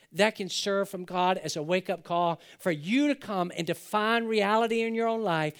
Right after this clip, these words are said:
even if it's not easy to define, and just say, 'I realize this about me, and I must admit it, that I am powerless in and of myself over my desire to do wrong.'"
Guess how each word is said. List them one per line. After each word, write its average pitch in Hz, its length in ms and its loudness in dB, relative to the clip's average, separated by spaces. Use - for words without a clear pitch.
even 254 280 2
if 247 100 4
it's 247 240 0
not 214 200 4
easy 254 340 0
to 262 120 -4
define, 185 460 0
and 165 140 -2
just 180 260 -2
say, 185 480 2
'I 262 360 4
realize 202 800 4
this 240 340 4
about 202 420 0
me, 143 340 -2
and 165 140 0
I 240 140 4
must 247 320 4
admit 180 260 2
it, 156 160 0
that 175 280 4
I 202 160 0
am 170 240 0
powerless 262 1080 4
in 254 140 0
and 302 100 4
of 294 160 6
myself 214 600 0
over 175 240 0
my 170 360 0
desire 156 580 -2
to 143 160 -12
do 131 260 -8
wrong.'" 113 380 -18